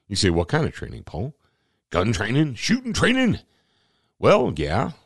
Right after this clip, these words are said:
firearms training, medical training, communications.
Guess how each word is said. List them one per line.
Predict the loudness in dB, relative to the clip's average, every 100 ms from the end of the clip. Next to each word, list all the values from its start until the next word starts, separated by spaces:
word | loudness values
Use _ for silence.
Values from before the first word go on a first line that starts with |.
| _
firearms | -2 0 2 0 -2
training, | -4 -4 -4 -8 -12 -16 _
medical | -18 -10 -8 -8 -10
training, | -10 -6 -4 -2 -4 -6 -12 _ _ _ _ _ _ _ _ _ -6
communications. | 0 2 0 0 0 0 0 -2 -4 -6 -8